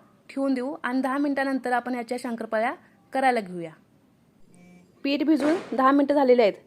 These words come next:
चला तर मग शंकरपाळी करायला घेऊया. आता यातले एक मोठासा असा गोळा घेऊ आणि त्याला हातावरती चांगलं गोल बनवून घेऊ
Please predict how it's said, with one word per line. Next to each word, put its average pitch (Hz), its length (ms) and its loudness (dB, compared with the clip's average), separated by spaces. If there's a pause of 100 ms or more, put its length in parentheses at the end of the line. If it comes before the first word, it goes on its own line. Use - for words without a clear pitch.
(120)
चला 269 160 6
तर 285 80 2
मग 311 100 6
शंकरपाळी 262 500 2
करायला 240 320 4
घेऊया. 196 320 0 (960)
आता - 200 4
यातले 294 280 6
एक 302 160 2
मोठासा 302 360 4
असा 294 140 2
गोळा 262 280 8
घेऊ 254 320 4 (340)
आणि 262 260 4
त्याला 277 300 8
हातावरती 254 520 4
चांगलं 262 480 2 (520)
गोल 269 200 8
बनवून 247 320 4
घेऊ 185 200 0